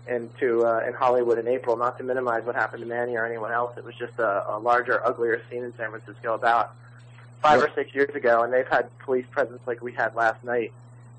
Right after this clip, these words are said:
Speaker 1: uh, pretty much nonstop since then, and, uh, they developed a more harmonious relationship through it. So, uh, on the video you guys were having trouble downloading off YouTube, Ross Hirsch says, uh, says it was a good first date, and so we'll have to sort of see how our, how our relationship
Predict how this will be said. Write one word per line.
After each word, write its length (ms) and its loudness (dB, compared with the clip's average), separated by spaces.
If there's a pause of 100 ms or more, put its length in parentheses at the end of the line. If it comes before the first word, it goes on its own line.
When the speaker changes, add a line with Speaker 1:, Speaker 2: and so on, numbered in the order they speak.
(120)
Speaker 1:
uh, 200 2
pretty 240 0
much 180 0
nonstop 640 0
since 200 -8
then, 280 -2 (200)
and, 360 -4
uh, 320 2
they 160 2
developed 400 2
a 20 -4
more 180 -2
harmonious 480 -8 (120)
relationship 580 -8
through 200 -6
it. 60 -10 (120)
So, 220 0
uh, 220 0 (500)
on 80 -6
the 60 4
video 300 6
you 140 4
guys 160 6
were 80 -4
having 240 -2
trouble 240 2
downloading 560 2
off 200 -6
YouTube, 380 -8 (100)
Ross 300 4
Hirsch 240 0 (460)
says, 240 -4
uh, 300 2 (460)
says 140 0
it 80 -2
was 120 -6
a 60 -4
good 200 -2
first 300 0
date, 320 2
and 180 -14
so 240 4 (360)
we'll 120 0
have 240 2
to 80 -20
sort 120 4
of 120 -2
see 100 -2
how 180 6
our, 200 8
how 160 6
our 160 8
relationship 360 2